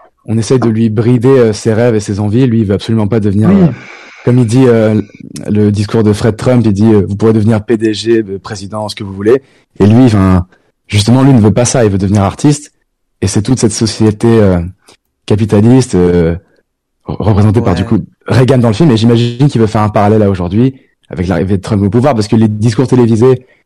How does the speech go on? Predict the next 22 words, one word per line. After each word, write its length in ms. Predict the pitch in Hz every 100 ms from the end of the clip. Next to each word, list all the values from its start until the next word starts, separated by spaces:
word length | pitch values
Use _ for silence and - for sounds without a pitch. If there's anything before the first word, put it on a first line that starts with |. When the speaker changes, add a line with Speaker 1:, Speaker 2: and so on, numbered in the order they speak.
| _
Speaker 1:
où 100 | -
on 80 | 104
voit, 320 | 104 120 123
où, 120 | 107 -
enfin, 200 | 110 113 -
où 140 | 117
on 60 | 120
voit 140 | 117
que 80 | 113
toute 140 | 123 143
la 80 |
famille 220 | 135 143 143
réagit 540 | 139 139 135 123 139 -
à 80 | 110
l'élection 240 | 113 131
de 60 | 113
Reagan 320 | 120 123 113
et 80 | 104
ils 60 |
se 40 | 92
disent 140 | 110
que, 220 | - 92